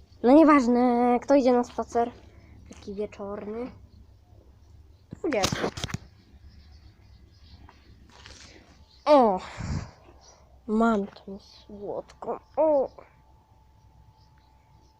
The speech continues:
Dobra, Daisy.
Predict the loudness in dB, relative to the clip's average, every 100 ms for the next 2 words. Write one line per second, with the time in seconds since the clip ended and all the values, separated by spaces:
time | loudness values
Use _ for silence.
0 | _ _ _ _ _ _ _ _ _ _
1 | _ _ -20 _ _ -12 -8 -6 -6 -10
2 | -14 -14 -14 -16